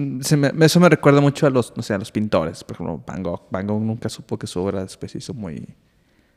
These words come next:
no quiero usar la palabra mainstream, pero es que últimamente la veo en, yo fui a un, no quiero criticarlo, pero yo fui a un,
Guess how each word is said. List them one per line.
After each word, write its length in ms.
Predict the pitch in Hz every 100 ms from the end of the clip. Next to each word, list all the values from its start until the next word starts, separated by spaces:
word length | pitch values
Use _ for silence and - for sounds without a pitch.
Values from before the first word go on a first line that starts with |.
| _ _ _
no 140 | 127 139
quiero 120 | 160
usar 160 | 160
la 80 | 151
palabra 180 | 127 120
mainstream, 600 | 120 117 131 - 151 151 -
pero 400 | 107 95 101 110 - - -
es 140 | 123
que 80 | 147
últimamente 520 | 139 160 139 139 139
la 140 | 127
veo 140 | 117 120
en, 220 | 123 120 - _ _ _ _ _ _ _ _ _ -
yo 160 | 139
fui 140 | 143 151
a 60 |
un, 140 | 151 156
no 140 | 165
quiero 100 | 185
criticarlo, 480 | 185 180 135 107 95
pero 200 | 113 110
yo 80 | 110
fui 140 | 123
a 40 | 117
un, 520 | 117 113 110 -